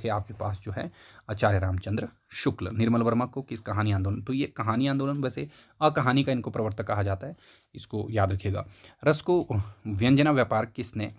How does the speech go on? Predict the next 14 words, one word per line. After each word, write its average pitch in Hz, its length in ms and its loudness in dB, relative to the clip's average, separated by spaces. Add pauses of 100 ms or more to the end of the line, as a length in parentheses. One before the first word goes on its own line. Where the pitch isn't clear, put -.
(140)
कहा 107 180 0
है? 101 200 -4
तो - 180 -6
यहाँ 110 220 2
पर 123 160 0
हो 113 140 -4
जाना 98 200 2
चाहिए 98 220 -2
आपका 95 220 -6
अभिनव 95 440 -2 (260)
गुप्त। 110 380 -6 (260)
ठीक 170 160 -2
है, 240 120 -2 (640)
तो 104 280 0